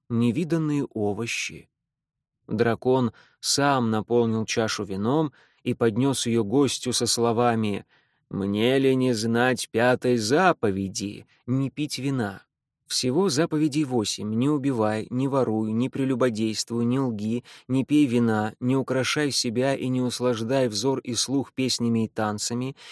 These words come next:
не сиди и не спи на высоких сиденьях и ложах, не нарушай поста». Но наше вино весьма отличается от того, что пьют люди. Оно не может придать силы и взбудоражить душу человека,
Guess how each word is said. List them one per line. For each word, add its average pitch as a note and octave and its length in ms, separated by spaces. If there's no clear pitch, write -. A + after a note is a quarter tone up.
не C3+ 180
сиди C3+ 420
и D3 140
не C3+ 160
спи - 240
на C3 140
высоких B2 440
сиденьях A#2+ 580
и - 20
ложах, A2+ 500
не C#3+ 160
нарушай C#3 500
поста». - 600
Но A#2 240
наше A2+ 460
вино A2+ 400
весьма A#2 500
отличается C3 1120
от A2+ 180
того, C3 320
что B2 260
пьют C3 360
люди. C3 580
Оно A#2 340
не D#3+ 160
может F#3 500
придать F3+ 460
силы B2+ 560
и F#3 140
взбудоражить C#3 920
душу B2+ 380
человека, G#2+ 840